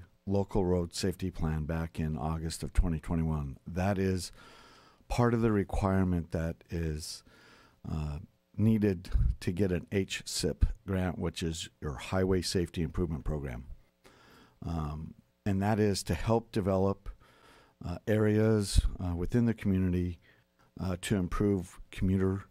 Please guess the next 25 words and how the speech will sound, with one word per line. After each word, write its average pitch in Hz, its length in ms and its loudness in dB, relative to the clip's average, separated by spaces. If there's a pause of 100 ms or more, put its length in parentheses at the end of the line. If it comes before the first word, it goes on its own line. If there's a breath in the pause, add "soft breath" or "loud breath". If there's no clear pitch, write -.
(520)
uh, 90 280 -8 (2250)
bicycle, 92 760 0
pedestrian 92 520 0
safety. 85 580 -2 (580 loud breath)
Um, 80 380 -4 (160)
data 104 400 2 (340)
was 95 260 -2
collected, 104 680 0 (380 loud breath)
and 92 180 0
one 104 180 4
of 110 60 4
those 104 300 4
safety 104 400 2
items 90 360 2
that 87 160 0
was 87 520 0 (420 loud breath)
identified 85 800 0 (320)
was 85 520 0
to - 100 -6
put 82 240 2
in 80 260 -2
yellow 85 280 0
reflective 80 600 -4
back, 78 220 -2 (100)
t-, - 120 -12